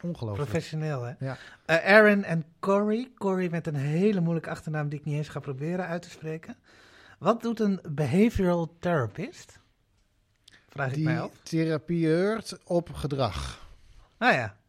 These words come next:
Speaker 2: dat is ge-, een gedragsdeskundige zal ze wel zijn. En hij is, eh, ja, conciërge, lijkt het op. Ze zijn anderhalf jaar samen. Hij is ex-profvoetballer. En zij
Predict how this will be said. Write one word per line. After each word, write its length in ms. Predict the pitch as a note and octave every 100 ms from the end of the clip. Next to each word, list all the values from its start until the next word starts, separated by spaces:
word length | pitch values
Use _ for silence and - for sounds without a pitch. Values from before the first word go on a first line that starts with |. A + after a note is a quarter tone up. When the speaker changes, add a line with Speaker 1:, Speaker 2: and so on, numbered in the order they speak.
| _ _ -
Speaker 2:
dat 120 | D#3
is 60 | -
ge-, 200 | D3 F3
een 120 | D#3
gedragsdeskundige 920 | - D#3 A#2 - A#2 - A#2+ G#2+ G#2+
zal 180 | G#2 A2
ze 100 | G#2
wel 120 | G#2+
zijn. 280 | G2+ G#2 A#2+
En 100 | C3+
hij 220 | C#3+ E3
is, 180 | E3 -
eh, 200 | D#3 D3+ C#3+ - _ _ _
ja, 200 | - C#3 -
conciërge, 680 | D3 C#3 C#3+ C3+ D3+ G#3 A#3 _ _ _
lijkt 220 | D#3 D#3
het 100 | -
op. 200 | F3 -
Ze 60 | - - -
zijn 200 | - G3
anderhalf 360 | G3 G#3+ G3+ F#3+
jaar 140 | F#3
samen. 320 | F3 F#3+ G#3 D#3+
Hij 200 | G3 B3
is 180 | -
ex-profvoetballer. 1080 | - G#3 - - F3+ G3+ C4 F#3+ F#3+ G3+ D#4 - _ _ _ _ _ _ _ _ _ _ _ _ -
En 240 | D#3 D#3
zij 460 | - F3+ F3+ F3